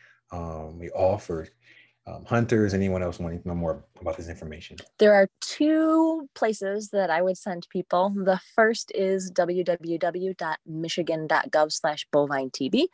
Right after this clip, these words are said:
Speaker 2: That's where you'll find, uh, information for hunters, for livestock owners, all the, the general T B information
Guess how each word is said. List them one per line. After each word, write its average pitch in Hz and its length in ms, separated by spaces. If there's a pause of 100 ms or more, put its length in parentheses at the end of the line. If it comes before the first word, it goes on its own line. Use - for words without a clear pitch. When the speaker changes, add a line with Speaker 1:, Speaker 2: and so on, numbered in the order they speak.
(280)
Speaker 2:
That's 185 200
where 175 140
you'll 160 180
find, 156 520 (440)
uh, 131 180
information 160 840
for 139 500
hunters, 226 680 (280)
for 139 540 (360)
livestock 196 480
owners, 175 540
all 226 160
the, 208 260
the 160 120
general 170 360
T 180 200
B 160 80
information 156 840